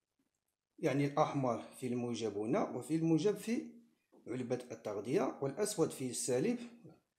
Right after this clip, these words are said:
في هذا الفيش، وفي علبة التغذية في السالب. الآن نمر إلى طريقة تركيب الفيش،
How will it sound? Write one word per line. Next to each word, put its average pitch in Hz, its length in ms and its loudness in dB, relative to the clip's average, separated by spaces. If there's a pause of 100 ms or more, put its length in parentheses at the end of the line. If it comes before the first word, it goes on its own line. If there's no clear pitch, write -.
(340)
في 127 220 -2
هذا 117 160 0
الفيش، 247 480 -2
وفي 135 480 0 (600)
علبة 123 240 -2
التغذية 120 600 -2
في 226 280 -2
السالب. 120 480 -2 (680)
الآن 214 280 4
نمر 226 440 8
إلى 226 240 6
طريقة 226 380 4
تركيب 233 400 2
الفيش، - 540 -2